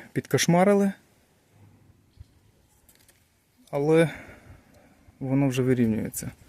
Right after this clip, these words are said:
Слава Богу. Наступний момент. Хвороба альтернаріоз. Хвороба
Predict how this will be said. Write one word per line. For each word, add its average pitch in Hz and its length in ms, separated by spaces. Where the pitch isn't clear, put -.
Слава 113 340
Богу. 113 340
Наступний 147 580
момент. 117 520
Хвороба 175 640
альтернаріоз. 143 960
Хвороба 147 460